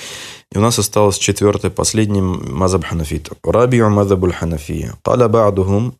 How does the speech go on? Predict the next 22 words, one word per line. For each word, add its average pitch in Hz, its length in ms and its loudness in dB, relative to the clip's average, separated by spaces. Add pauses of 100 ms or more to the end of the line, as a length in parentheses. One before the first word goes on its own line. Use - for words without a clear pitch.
(160)
аль-мау 95 460 2
аль-джари 104 420 4
ля 101 220 4
ятанаджасу 95 760 0
би 87 160 -2
вукуи 92 400 2
наджасати, 92 720 0
ма 92 200 2
лям 92 220 2
ятагайр 90 580 2
та'муху, 90 760 0
ау 82 120 -2
лаунуху, 90 680 0 (320)
ау 90 200 2
рихуху 95 480 0
мутлакан. 82 640 -4 (520)
Ва - 80 -2
фин 90 220 -2
нисаб, 113 500 2
ва 85 200 2
алейхи 87 180 2
аль-фату. - 400 -6